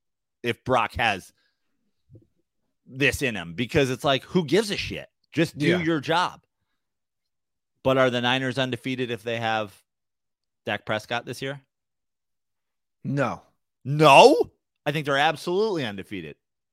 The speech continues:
Speaker 2: You
Speaker 1: I think
Speaker 2: do?
Speaker 1: they're ab-, yeah. I think they're absolutely undefeated. I think that's ex-, the perfect example is, like,
Speaker 2: Mm, I don't know, man. He makes,
Speaker 1: who did
Speaker 2: again,
Speaker 1: they
Speaker 2: he
Speaker 1: lo-,
Speaker 2: makes
Speaker 1: who
Speaker 2: so
Speaker 1: do they lose to?
Speaker 2: I don't know. He makes so many mistakes.
Speaker 1: When he needs to make a play.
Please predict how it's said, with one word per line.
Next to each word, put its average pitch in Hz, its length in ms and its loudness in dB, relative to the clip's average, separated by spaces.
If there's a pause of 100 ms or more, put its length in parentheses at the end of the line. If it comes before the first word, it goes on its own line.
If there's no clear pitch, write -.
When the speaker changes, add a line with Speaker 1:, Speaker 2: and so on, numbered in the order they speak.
(140)
Speaker 2:
You - 60 -10
Speaker 1:
I - 20 -6
think 147 100 -6
Speaker 2:
do? 208 100 4
Speaker 1:
they're 185 160 2
ab-, 185 160 -8 (260)
yeah. 302 280 -2 (440)
I 190 80 -4
think 214 120 -2
they're 233 140 -2
absolutely 240 480 -4
undefeated. 135 580 -6 (540)
I 156 120 0
think 165 240 -8
that's 165 260 -2
ex-, 151 260 -10
the 147 140 -4
perfect 165 400 0
example 165 640 -6 (140)
is, 123 180 -4
like, 123 340 -4 (380)
Speaker 2:
Mm, 139 540 -12
I 151 140 -10
don't 165 160 -6
know, 170 160 0
man. 110 160 -4
He 147 140 -2
makes, 196 240 -2
Speaker 1:
who 269 160 2
did 185 120 2
Speaker 2:
again, - 20 2
Speaker 1:
they 190 80 4
Speaker 2:
he 185 60 2
Speaker 1:
lo-, 180 80 0
Speaker 2:
makes - 220 -4
Speaker 1:
who 233 100 -2
Speaker 2:
so 247 60 -4
Speaker 1:
do 220 60 -4
they 151 180 -2
lose 311 360 -4
to? - 160 -14 (380)
Speaker 2:
I 160 160 2
don't 135 120 0
know. 95 60 -6
He 113 120 -8
makes 175 240 -4
so 202 320 -4
many 165 160 0
mistakes. 165 760 -4
Speaker 1:
When 135 360 -4
he 127 380 -8
needs 113 480 -8
to 113 180 -6
make 98 380 -4
a 80 80 -8
play. 92 640 -2